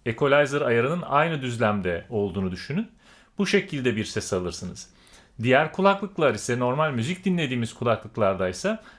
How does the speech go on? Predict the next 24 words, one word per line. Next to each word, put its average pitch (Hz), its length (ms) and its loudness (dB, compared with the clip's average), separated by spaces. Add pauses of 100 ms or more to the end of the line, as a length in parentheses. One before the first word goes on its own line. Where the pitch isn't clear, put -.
(140)
bas 135 340 2
veya 151 220 2
tiz 147 240 -6
dengeleri 139 640 -2
biraz 123 280 2
daha 170 300 0
değişken 123 500 0
olabiliyor. 120 520 -2 (240)
Hani 104 260 -2
bazı 123 300 4
kulaklıklar 120 600 2
deriz 156 240 -4
ya, 90 200 -2 (480)
e, 90 420 -4
işte - 180 -6
şu 151 200 -6
tarz 110 240 4
müzik 104 280 -4
dinliyorum, 123 460 0
basları 113 640 2
daha 107 200 4
yüksek 104 420 -6
duyuyorum 92 300 -2
falan. 82 300 -6